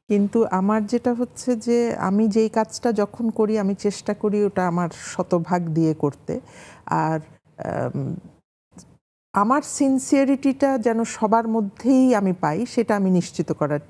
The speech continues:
চেষ্টা করি। মার সাথে কাজ করার যেটা, উম, অভিজ্ঞতা, মার সাথে আমি নির্দেশনায়, একাধিক নির্দেশনার কাজ করেছি,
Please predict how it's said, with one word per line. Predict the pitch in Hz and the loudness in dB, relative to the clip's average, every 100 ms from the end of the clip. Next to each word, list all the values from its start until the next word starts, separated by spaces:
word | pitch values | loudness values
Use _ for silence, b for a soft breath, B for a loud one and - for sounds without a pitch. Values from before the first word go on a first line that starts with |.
| - | -6
চেষ্টা | 185 175 143 | -4 -2 -6
করি। | - - - _ B B B B 185 | -8 -10 -14 _ B B B B 0
মার | 196 220 | 2 0
সাথে | - 302 320 | -2 -4 -2
কাজ | 330 294 - | -2 -2 -4
করার | - 277 277 277 277 220 | -4 -2 0 0 -2 -6
যেটা, | - 240 247 240 120 - | -4 -2 0 0 -2 -2
উম, | 185 180 170 - - - - - - | -2 -2 -4 -4 -6 -10 -14 -14 -2
অভিজ্ঞতা, | 185 208 - 185 156 175 330 - _ - | 0 0 -2 -2 -2 -6 -8 -14 _ -4
মার | 175 180 - | -4 -4 -6
সাথে | 202 | -4
আমি | 208 202 | -2 0
নির্দেশনায়, | 202 180 175 185 202 196 190 180 - - 202 - | 0 0 -2 -2 -2 -2 -2 -6 -12 -18 -16 -6
একাধিক | 185 185 180 202 196 _ - - | -4 -2 -2 -2 -6 _ -10 -2
নির্দেশনার | 170 156 160 - 160 | -2 0 -2 -2 -6
কাজ | 151 143 139 | -4 -6 -6
করেছি, | - 139 135 - | -8 -8 -6 -10